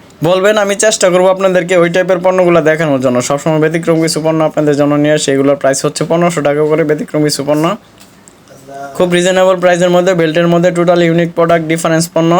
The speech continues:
তো সম্পূর্ণ ভিডিওটা যারা দেখছেন, অবশ্যই বুঝতে পারছেন আমি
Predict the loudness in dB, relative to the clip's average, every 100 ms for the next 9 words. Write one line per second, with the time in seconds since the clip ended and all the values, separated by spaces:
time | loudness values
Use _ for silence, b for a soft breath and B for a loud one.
0 | 0 -4 -4 -2 0 0 2 0 0 2
1 | 2 0 -6 B B B B -4 0 0
2 | 0 0 0 0 -2 -2 0 0 0 -2
3 | -2 -2